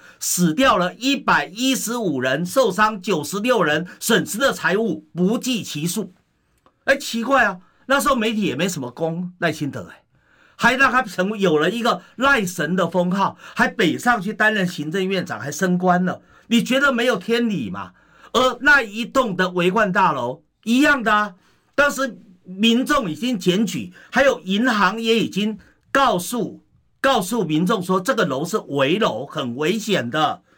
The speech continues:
因为九二一地震以后，它的结构已经出了问题，土壤异化很严重，所以这个楼呢，必须要做处理了，否则将来出现危险，那就，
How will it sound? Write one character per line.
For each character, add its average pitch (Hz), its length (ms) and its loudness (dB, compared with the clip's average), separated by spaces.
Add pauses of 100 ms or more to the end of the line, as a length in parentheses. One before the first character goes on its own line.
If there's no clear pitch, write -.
(260)
因 294 160 4
为 277 140 4
九 - 280 -2
二 233 240 2
一 220 160 -2
地 214 200 -2
震 185 280 0
以 117 80 -8
后， 180 200 -2 (140)
它 262 100 2
的 262 120 4
结 170 320 0
构 220 200 0
已 113 60 -6
经 151 100 -4
出 208 200 -6
了 214 100 2
问 196 220 2
题， 135 280 -8 (140)
土 233 260 2
壤 269 200 4
异 233 180 -4
化 202 220 0
很 135 180 -6
严 135 180 -6
重， - 280 0 (600)
所 269 200 2
以 143 240 -4
这 285 120 0
个 240 140 0
楼 156 260 0
呢， 180 140 0
必 262 320 2
须 220 440 -2 (240)
要 226 180 4
做 202 180 -2
处 180 220 -2
理 180 160 2
了， 123 220 -6 (460)
否 196 220 4
则 185 220 4
将 247 240 2
来 180 120 2
出 196 200 -4
现 185 220 2
危 156 140 2
险， 175 280 -6 (460)
那 - 180 2
就， 185 320 -4